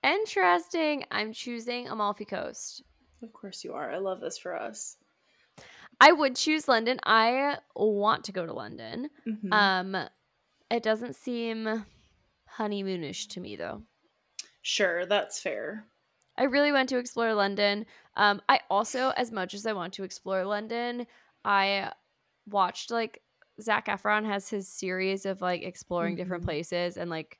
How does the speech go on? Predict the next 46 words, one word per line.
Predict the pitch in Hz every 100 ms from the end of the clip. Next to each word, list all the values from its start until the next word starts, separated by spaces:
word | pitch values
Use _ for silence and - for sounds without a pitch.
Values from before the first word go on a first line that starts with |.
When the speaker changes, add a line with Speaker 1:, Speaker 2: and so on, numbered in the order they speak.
| _ _ _ _
Speaker 1:
that | 180 175
kind | 185 175
of |
stuff. | - 175 180
And | 185 185
there's | 180
an | 175 -
episode | 175 175 185 180
in | 170
London, | 139 160 160 180 170
and | 160 156
it |
just | 185 180
talks | - 160 -
about | 208 202 -
how | 190 175 165 - _ _
London | - 175 180
<laughs> | 202 208
is, | 196 -
like, | 202 180 170 _ _ _
one | 190 180
of | 175
the | 185
most | 185 180 -
polluted | - 160 170 160 175
cities | - 165 185 185
in | 185
the | 180
world. | 151 151 175 208 - - _ -
Um, | 165 311 294 -
Speaker 2:
<laughs> | -
Speaker 1:
and | 160 151 160
it | - 165 190
really | 214 190
makes | 220 165 -
me | 220
not | 190 139 -
wanna | 131
go | 147 127 107
there. | 127 160 214 208
<laughs> | 214 214
Speaker 2:
Oh | 285
Speaker 1:
Like, | 247
Speaker 2:
my | 370 349 330
gosh. | 226 302 302 220 220 262 - - _ _ _ _ _
Speaker 1:
yeah. | - 196 190